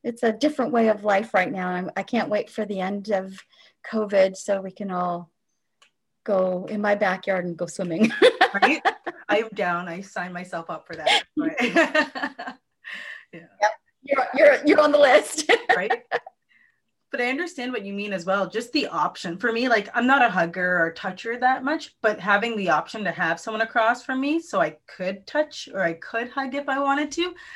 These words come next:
Speaker 2: it, it
Speaker 1: Mm-hmm.
Speaker 2: actually gets me down. And I had someone say to me,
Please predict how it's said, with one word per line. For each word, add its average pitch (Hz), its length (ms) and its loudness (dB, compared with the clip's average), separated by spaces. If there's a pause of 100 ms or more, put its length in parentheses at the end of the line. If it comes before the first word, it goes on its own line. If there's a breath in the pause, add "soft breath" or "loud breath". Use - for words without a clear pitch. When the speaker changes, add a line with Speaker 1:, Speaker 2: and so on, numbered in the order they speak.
(220 loud breath)
Speaker 2:
it, 240 180 2
it 311 100 -6
Speaker 1:
Mm-hmm. 320 100 4
Speaker 2:
actually 339 380 0
gets - 320 -8
me 185 100 -8
down. 185 460 0
And 196 120 -6
I 196 60 0
had 233 200 -2
someone 208 260 -8
say 196 200 -4
to 196 100 -2
me, 175 300 -6